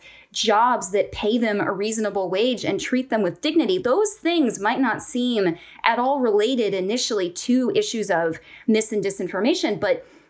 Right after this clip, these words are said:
in fact, it's what people experience in their everyday lives that then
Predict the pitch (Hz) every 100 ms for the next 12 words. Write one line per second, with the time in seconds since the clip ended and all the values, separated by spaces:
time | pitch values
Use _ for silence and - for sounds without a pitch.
0 | - 233 233 302 302 294 - 220 - 208
1 | 247 - - 320 311 202 - - 214 269
2 | 240 190 - 220 208 196 196 202 214 262
3 | 226 185 175 220 233 - 185 220 202 180